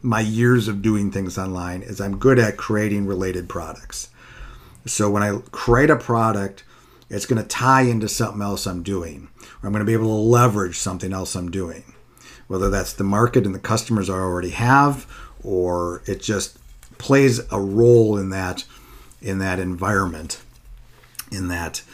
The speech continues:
you know, all, all the, the collection of things that I'm doing. And this idea definitely does in a pretty significant way.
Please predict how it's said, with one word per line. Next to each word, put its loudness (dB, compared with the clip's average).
you -4
know, -4
all, -6
all -2
the, -4
the -2
collection -2
of -8
things -6
that -8
I'm -10
doing. -6
And -2
this 4
idea 0
definitely -6
does -4
in -6
a -8
pretty -2
significant -6
way. -2